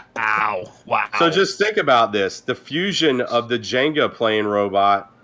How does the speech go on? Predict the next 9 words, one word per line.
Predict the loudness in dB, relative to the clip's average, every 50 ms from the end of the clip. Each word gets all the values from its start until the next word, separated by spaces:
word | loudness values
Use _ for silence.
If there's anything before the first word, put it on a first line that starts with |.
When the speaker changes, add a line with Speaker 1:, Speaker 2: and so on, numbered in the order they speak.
| _ _ -4 0
Speaker 2:
with | 2 2 2 0 -4 _ _ _ _ -4
this, | -4 -4 -4 -6 -14 -16 -16 -12
with | -6 -2 -2 -2
the | -2 -4
delivery | -6 -4 0 0 2 2 2 0 -2
robot. | 0 0 2 2 2 2 2 4 4 2 0 -4 -8 _ _ _ -10
I | -6
mean, | -4 -4 -2 -2 -2 -4 -4 -6 -8 -10 _ _ _ _ _ _ _ _ _ _ _ _ _ _ _ _ _ _ _ _ _ _ -20
oh | -20 -20 -20